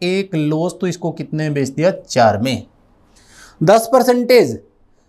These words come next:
दस परसेंटेज को फ्रैक्शन में लिखते हैं जो हमें, एक बटा दस। अगर मैंने इसको दस में खरीदा, एक प्रॉफिट, तो कितने में सेल कर दिया?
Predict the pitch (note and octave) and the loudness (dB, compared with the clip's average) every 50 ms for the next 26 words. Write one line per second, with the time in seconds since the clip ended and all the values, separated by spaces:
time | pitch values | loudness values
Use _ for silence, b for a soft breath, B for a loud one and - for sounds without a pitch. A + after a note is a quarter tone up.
0 | _ _ _ _ _ _ _ _ - E3+ E3+ A3 A#3 A3+ A3+ - C4 A#3+ A#3 B3+ | _ _ _ _ _ _ _ _ -4 2 4 4 4 4 2 0 0 0 2 2
1 | A#3+ A#3+ A#3 A#3+ B3+ B3+ A3+ - C4 B3 A#3+ - A#3 A3+ A3+ - - B3+ B3 B3 | 2 2 2 2 0 -2 -2 0 -2 -2 0 2 0 0 0 0 0 0 0 2
2 | B3 B3 A#3+ A3+ A3+ A3+ - - A#3+ A#3+ A#3 A3 A#3 A3+ A3+ A3 G#3+ A#3 A#3+ A3+ | 0 0 0 0 0 -2 -4 -4 -2 -2 0 0 0 0 0 0 0 0 -2 -4
3 | - - G3+ G#3+ A3 A#3 A3+ - G#3 A3 A3 G#3+ G3 F3 - - - - - F#3 | -2 0 2 2 2 2 0 2 2 4 4 4 4 4 4 2 0 0 0 0
4 | F#3 F#3+ A3 A3+ A3+ A#3 A#3 A#3 A#3 - A#3 G#3 F3+ G#3 G#3 G#3 - A#3 A3+ A#3+ | 2 4 2 4 4 4 4 2 2 0 -2 2 4 4 2 4 0 0 0 0
5 | A#3+ A3+ - G#3 G3+ G3+ F#3+ G#3+ G#3+ A3 A3 A3 - - G3 G3+ G#3 A3 A3 G#3+ | -2 -2 -2 -2 -2 2 4 4 4 4 4 0 -2 -4 -2 0 0 0 -2 -4
6 | - - _ G3 G3 G3+ F#3+ G3 - G#3 G3+ G3+ F#3+ F#3+ F#3+ F#3 F#3+ - G3+ G3 | -12 -12 _ -2 0 0 0 0 -2 -4 -2 -4 -4 -6 -6 -10 -6 -4 -2 -2
7 | G3 F#3 F#3+ F#3 F3 F3 E3+ E3+ D#3+ D3+ D#3 E3 F3 G3+ - - | -2 0 0 0 0 2 2 0 0 0 2 2 2 2 2 0